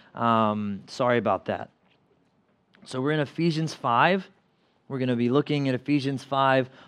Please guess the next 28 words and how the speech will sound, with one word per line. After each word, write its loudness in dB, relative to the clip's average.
verses -2
one 0
and 2
two. 4
We're 4
gonna 0
skip -2
over 4
verses -4
three -2
to 2
six, -6
and -8
we're -4
gonna -2
be 0
in 0
seven -2
to -2
twenty-one. -4
Let -8
me -2
pray -4
for -6
us -12
one -8
more -8
time. -14